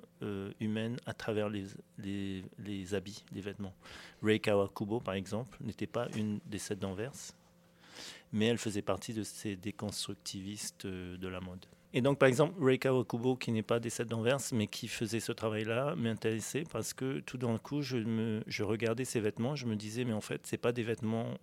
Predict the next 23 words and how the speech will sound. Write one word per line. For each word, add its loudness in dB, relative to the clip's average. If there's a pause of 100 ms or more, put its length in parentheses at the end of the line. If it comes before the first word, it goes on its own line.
euh, -2
conventionnels. » -2 (840)
Euh, 2
c'est -2
vraiment, -2 (140)
il 0
y 4
avait 2
vraiment 2
une 0
recherche, 0
euh, -2
plastique -4
dans 2
sa -4
façon 0
ju-, -4 (100)
déjà 2
d'appréhender 0
le -4
corps 0
humain -2 (800)
et, 0